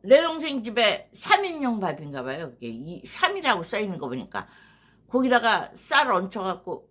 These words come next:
그냥 잡곡밥에서 넣었더니 갔다 와갖고, "어, 누나 왜 이렇게 밥을 많이 했어?" 그러더니 반이나 먹었다는 거야. 밥 먹어봤자 뭐 삼 인분이니까 일 인분 반밖에 안 되지. 그래서,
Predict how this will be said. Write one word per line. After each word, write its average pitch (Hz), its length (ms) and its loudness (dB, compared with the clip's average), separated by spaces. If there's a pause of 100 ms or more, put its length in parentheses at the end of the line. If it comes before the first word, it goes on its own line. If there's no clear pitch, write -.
(120)
그냥 160 360 -8 (1000)
잡곡밥에서 208 720 0
넣었더니 131 480 -6
갔다 269 360 2
와갖고, 202 600 2 (880)
"어, 196 180 4
누나 247 360 2
왜 233 80 6
이렇게 254 140 -4
밥을 247 340 0
많이 254 300 4
했어?" 277 280 0
그러더니 185 440 -6
반이나 277 520 4
먹었다는 190 560 -2
거야. 123 240 -12 (400)
밥 285 200 0
먹어봤자 277 600 2
뭐 202 160 -2 (500)
삼 330 280 0
인분이니까 254 520 0
일 208 240 2
인분 220 280 2
반밖에 160 480 -4
안 131 140 -2
되지. - 440 -10
그래서, 220 400 0